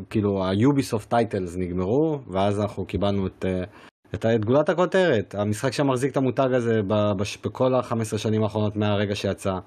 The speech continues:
אנחנו גם בשנה החמש עשרה ל-, לאסאסינס קריד, הראשון יצא באלפיים ושבע. אמ,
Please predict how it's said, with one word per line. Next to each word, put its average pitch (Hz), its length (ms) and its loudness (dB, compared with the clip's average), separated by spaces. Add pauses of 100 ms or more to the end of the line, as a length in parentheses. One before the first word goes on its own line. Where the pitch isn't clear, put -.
(260)
אנחנו 107 160 -2
גם 104 140 2
בשנה 113 520 2
החמש 117 440 -2
עשרה 98 260 -6 (480)
ל-, 98 640 0
לאסאסינס 110 540 -2
קריד, 92 300 -4
הראשון 92 300 -2
יצא 107 140 0
באלפיים 110 380 2
ושבע. 101 420 0 (480)
אמ, 98 400 0